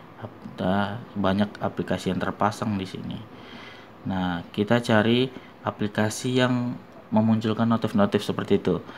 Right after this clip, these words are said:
Misalnya kayak Instagram, Facebook. Nah, di sini aku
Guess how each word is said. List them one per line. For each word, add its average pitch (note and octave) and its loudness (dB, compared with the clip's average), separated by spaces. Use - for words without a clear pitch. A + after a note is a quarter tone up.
Misalnya G2 0
kayak F2 -2
Instagram, F#2+ 0
Facebook. F#2 -2
Nah, F2 2
di F#2 -2
sini G#2 4
aku G2 -2